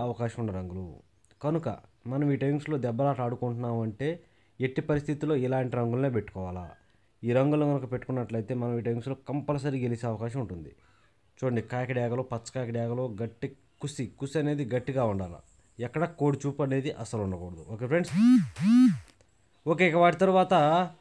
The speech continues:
ఓడిపోయే రంగులు చూద్దాం. ఈ టైమింగ్స్లో ఓడిపోయే రంగు షాప్కి నెమలి మైలాలు,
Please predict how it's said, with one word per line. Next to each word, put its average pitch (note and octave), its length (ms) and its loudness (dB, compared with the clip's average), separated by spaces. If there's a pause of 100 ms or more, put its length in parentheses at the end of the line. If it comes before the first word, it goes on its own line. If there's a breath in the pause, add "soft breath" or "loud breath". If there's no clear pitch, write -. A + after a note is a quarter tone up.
(160)
ఓడిపోయే G#3 320 10
రంగులు D#3+ 240 8
చూద్దాం. G#2 220 0 (200)
ఈ C3+ 120 0
టైమింగ్స్లో D#3+ 340 2 (100)
ఓడిపోయే D#3 300 4
రంగు C#3+ 160 0
షాప్కి C#3+ 320 -2 (920)
నెమలి D3+ 300 6
మైలాలు, B2+ 340 4